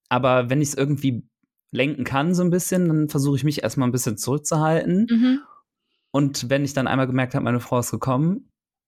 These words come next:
Speaker 1: dann kann ich mir, kann ich auch ganz schnell kommen, wenn ich möchte. <laughs>
Speaker 2: Ja.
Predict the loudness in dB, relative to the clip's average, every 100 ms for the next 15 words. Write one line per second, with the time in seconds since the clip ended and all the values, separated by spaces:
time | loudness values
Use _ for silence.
0 | _ -6 -2 2 2 2 -2 -4 -4 -2
1 | 0 -2 -2 -6 -6 -4 -6 -6 -6 -6
2 | -4 -4 -4 -6 -6 -4 -4 -4 -4 -4
3 | 0 2 2